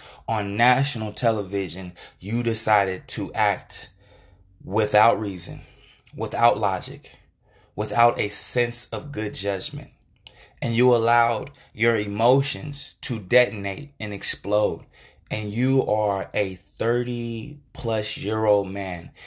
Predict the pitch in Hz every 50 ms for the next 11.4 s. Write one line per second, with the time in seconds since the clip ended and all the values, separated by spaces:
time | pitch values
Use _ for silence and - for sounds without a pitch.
0 | - - _ - 107 107 107 104 104 101 95 98 92 - - - - 123 120 123
1 | - - 110 113 107 - - - - - 113 110 107 101 - - 92 87 87 -
2 | - - 101 98 90 - - - 104 107 107 107 101 98 95 95 95 95 92 87
3 | 90 - - - - - 107 104 98 95 107 104 95 95 - - _ _ _ _
4 | _ _ - - - 90 95 95 87 - - - 71 - _ _ _ _ _ _
5 | _ _ _ _ _ - - - _ _ _ _ _ _ _ _ _ _ _ _
6 | _ _ _ _ - - _ _ _ _ - - - - - - - - - -
7 | - - 151 123 110 107 107 107 98 101 120 139 160 156 - - 156 147 139 135
8 | 127 120 110 107 104 101 98 - - - - 107 104 104 104 101 101 101 98 92
9 | 95 104 113 123 131 127 - - 120 117 117 117 110 117 113 110 110 104 98 95
10 | 95 - 98 98 98 101 101 101 101 104 95 - - 101 101 98 - - - 101
11 | 95 92 95 98 98 95 -